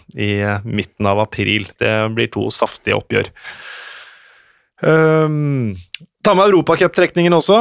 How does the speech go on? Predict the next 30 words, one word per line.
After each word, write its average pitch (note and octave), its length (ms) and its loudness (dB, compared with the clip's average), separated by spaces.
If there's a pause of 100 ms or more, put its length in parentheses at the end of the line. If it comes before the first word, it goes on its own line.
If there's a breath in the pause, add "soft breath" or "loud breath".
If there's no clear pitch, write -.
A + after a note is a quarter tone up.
før, D3 480 2
eh, D3+ 340 2
du D3 120 -4
skal C#3 180 -6
få C#3 180 0
dine C3+ 800 0
to C3+ 140 2
minutter C3+ 320 2
om C3+ 100 2
Mag-, B2 220 0 (160)
om, C3+ 160 0
eh, B2+ 160 2
Brighton, A#2+ 340 0
Magnus. B2+ 640 -2
Eh, D3 280 2
Manchester D3+ 440 0
City, - 260 0
Atletico, D3 800 2
Chelsea, D#3 440 2
Real C3 160 4
Madrid, C#3 500 2
Liverpool, B2+ 460 2
Benfica C3 500 0
og C3 120 -2
Bayern, A#2 480 2
Villarreal. B2 840 2 (640)
Det B2 120 2
er G#2+ 180 0
noen, G#3 340 -2
eh, F3 380 4